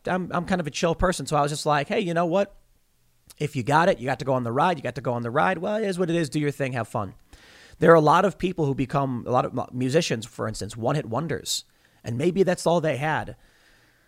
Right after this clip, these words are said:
Uh, l-, l-, l-, let me keep reading. And I'm gonna talk about the, the, the Wikipedia for the Clinton body count. We'll talk about journalism, and maybe YouTube will get mad at me, whatever.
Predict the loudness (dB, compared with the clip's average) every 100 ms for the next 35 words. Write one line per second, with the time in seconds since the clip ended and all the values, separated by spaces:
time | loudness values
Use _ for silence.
0 | 2 8 8 10 8 8 6 6 4 2
1 | 2 -2 0 0 2 2 2 4 4 4
2 | 2 2 2 0 0 -2 -2 0 0 0
3 | -2 0 0 -2 -4 -4 -2 0 2 0
4 | -4 -4 0 0 2 -2 0 0 0 0
5 | 0 0 0 2 2 4 2 2 0 0
6 | 0 -2 -2 -4 -4 -2 -4 -4 -6